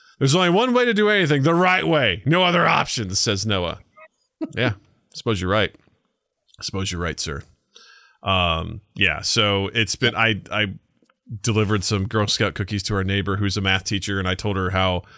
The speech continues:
Speaker 1: what I'm trying to do. She goes, "You're doing a great job."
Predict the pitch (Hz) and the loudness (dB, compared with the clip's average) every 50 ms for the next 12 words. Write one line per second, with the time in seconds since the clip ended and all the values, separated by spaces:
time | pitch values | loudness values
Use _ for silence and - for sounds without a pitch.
0 | - - - - _ _ _ _ - 117 110 110 101 117 113 110 107 113 104 - | -20 -20 -20 -20 _ _ _ _ -2 0 0 2 2 2 2 4 4 2 2 2
1 | 117 117 113 104 - - - - - _ - - - _ - 117 110 123 131 131 | 0 0 0 0 -4 -8 -16 -20 -20 _ -20 -20 -14 _ -8 -4 0 2 2 2
2 | 113 127 127 120 113 110 98 - 104 95 73 67 85 87 73 69 69 - | 4 2 2 2 2 0 0 0 -2 -4 -4 -4 -4 -4 -4 -4 -6 -10